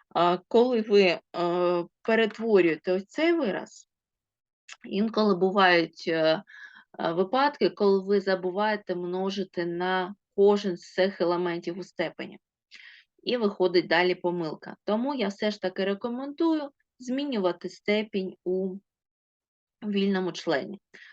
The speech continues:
В-, вона не містить степені з, е, початкової, тому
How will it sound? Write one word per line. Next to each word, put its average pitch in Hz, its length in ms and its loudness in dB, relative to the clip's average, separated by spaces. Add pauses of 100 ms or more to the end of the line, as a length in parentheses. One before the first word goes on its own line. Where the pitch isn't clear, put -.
(220)
В-, 175 580 -8
вона 214 320 0
не 196 140 2
містить 180 460 -2
степені 165 680 -4
з, 156 120 -14
е, 151 400 -10 (100)
початкової, 208 720 -4
тому 208 460 -6